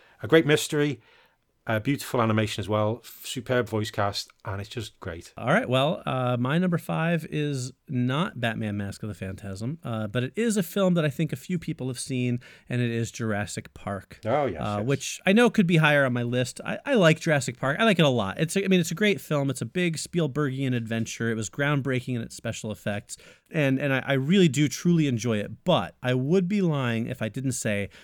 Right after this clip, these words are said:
Speaker 2: there was always a tiny little something missing from it that I could never put my finger on.
Speaker 1: Yeah, yeah, I
Speaker 2: Uh,
Speaker 1: know what you mean.
Speaker 2: it, you know, it's one of those films I, I really enjoy, but I don't rank it at the same level as I do other films like, you know, Star Wars or Indiana Jones
Speaker 1: Yeah.
Speaker 2: or Back to the Future. Like, it,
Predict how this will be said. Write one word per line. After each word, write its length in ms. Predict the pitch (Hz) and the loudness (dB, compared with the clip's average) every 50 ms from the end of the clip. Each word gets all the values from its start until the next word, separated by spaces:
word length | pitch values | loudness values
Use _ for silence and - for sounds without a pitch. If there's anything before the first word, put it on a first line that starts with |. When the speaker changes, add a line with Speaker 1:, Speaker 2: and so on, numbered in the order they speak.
| - _ - | -20 _ -6
Speaker 2:
there 80 | - | -4
was 100 | 127 120 | -2 0
always 540 | 135 160 196 214 226 220 - - - - - _ _ - | 2 2 2 2 2 2 0 0 -4 -8 -8 _ _ -8
a 80 | 123 117 | -8 -8
tiny 500 | - - - - 185 190 185 185 180 175 | -8 -8 -6 -2 2 4 4 6 6 6
little 160 | 170 165 151 | 4 2 0
something 400 | - - 160 135 - 143 131 127 | 0 0 -4 -2 -2 -2 0 0
missing 320 | 123 123 123 - 143 135 | 0 0 0 -2 -4 -4
from 220 | 123 - 147 135 139 | -4 -4 -6 -4 -4
it 180 | 139 143 - - - - - _ _ _ _ - | -4 -4 -6 -10 -16 -20 -20 _ _ _ _ -6
that 60 | - | -4
I 60 | 127 | -2
could 120 | 123 135 127 | 0 0 0
never 200 | 127 131 131 135 | 0 2 0 0
put 120 | - 135 127 | -2 -2 -2
my 100 | 117 110 | -2 -4
finger 400 | - - 117 110 104 98 98 95 | -4 -2 -4 -2 -2 -4 -4 -2
on. 80 | 92 | 0
Speaker 1:
Yeah, 220 | 131 143 147 139 - - _ - | 2 2 2 0 -2 -6 _ -4
yeah, 180 | 131 127 123 120 | 0 2 2 4
I 40 | 120 | 4
Speaker 2:
Uh, 20 | |
Speaker 1:
know 80 | 123 127 | 2 2
what 80 | 135 127 | 0 0
you 80 | 110 | -2
mean. 120 | 98 90 90 | -2 -2 -4
Speaker 2:
it, 80 | 92 _ | -6 _
you 120 | - 165 156 | -2 0 0
know, 220 | 143 135 131 - _ | 0 0 -2 -4 _
it's 160 | - 151 - - | -4 -4 0 0
one 120 | 170 180 | 2 2
of 40 | 180 | 4
those 140 | 180 165 - | 2 2 2
films 260 | - 175 160 165 143 | 0 2 2 2 2
I, 140 | 143 135 135 | 0 -2 -2
I 140 | - 143 | -2 -2
really 320 | 135 123 123 135 127 127 123 | -2 0 0 0 2 2 2
enjoy, 560 | 113 113 107 - 139 147 151 160 170 180 175 - - - - - | 0 -2 -2 -2 -2 0 2 2 2 2 0 -2 -8 -14 -4 2
but 100 | 156 139 | 4 4
I 80 | 131 | 4
don't 340 | 127 113 - 147 156 180 180 - | 4 4 4 4 4 4 2 0
rank 340 | 170 147 143 139 139 120 - | 0 0 2 2 0 0 0
it 180 | 135 123 113 - - - | -2 -2 -2 -4 -4 -6
at 120 | 139 - | -4 -4
the 60 | - | -2
same 320 | 120 - - 156 139 131 127 | -4 -2 2 2 2 4 4
level 240 | 127 123 117 123 123 | 2 2 2 0 -2
as 100 | 113 120 | -2 -2
I 60 | 113 | -2
do 180 | 101 120 123 | 0 -2 -2
other 220 | 120 120 117 117 110 | -2 -2 -2 -2 -4
films 480 | - - - 117 110 110 107 107 - | -6 -4 -6 -4 -2 -2 -4 -4 -4
like, 220 | 110 104 104 107 - | -6 -6 -6 -4 -6
you 60 | 113 | -6
know, 40 | 101 | -6
Star 320 | - - - 123 110 110 | -4 -2 -2 0 0 0
Wars 300 | 107 107 107 104 104 - | -2 -2 -2 -4 -4 -4
or 40 | 117 | -4
Indiana 300 | 123 123 117 120 110 107 | -2 -2 -2 -2 -2 -2
Jones 220 | 101 - 117 113 | -4 -2 0 2
Speaker 1:
Yeah. 120 | 127 113 104 | 2 2 0
Speaker 2:
or 40 | 98 | -2
Back 180 | - 117 110 | -4 -4 -4
to 80 | - - | -4 -8
the 60 | 110 | -12
Future. 340 | - - 117 110 104 - 117 | -6 -4 -4 -4 -2 -2 -4
Like, 140 | 110 101 - | -4 -2 -4
it, 80 | 120 | -6